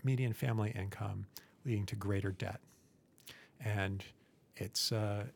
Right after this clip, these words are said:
it's, it's having a, a marked impact on our politics. We're, not, not to mention our society, we're running a giant social experiment where we are financing higher education increasingly on the backs of individuals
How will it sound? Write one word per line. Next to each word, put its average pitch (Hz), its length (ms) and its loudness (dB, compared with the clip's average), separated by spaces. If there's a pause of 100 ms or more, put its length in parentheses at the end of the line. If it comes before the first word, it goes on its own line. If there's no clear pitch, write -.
(260)
it's, - 260 -2
it's - 140 0
having 110 300 2
a, 101 60 2 (160)
a - 20 0
marked 107 360 4
impact 107 500 4
on 107 80 0
our 101 80 0
politics. 127 460 4 (400)
We're, 127 260 10 (300)
not, 107 280 2
not 107 200 2
to - 40 -12
mention 113 220 2
our 104 80 0
society, 117 420 2
we're 107 120 2
running 120 240 8
a 107 60 4
giant 120 420 8
social 120 420 4
experiment 117 560 0 (580)
where 107 380 4
we 107 240 2
are 104 140 2
financing 117 600 2
higher 113 220 4
education 110 480 2 (100)
increasingly 123 840 4 (520)
on 110 100 2
the 107 60 0
backs 104 380 4
of 104 360 -2
individuals 113 720 0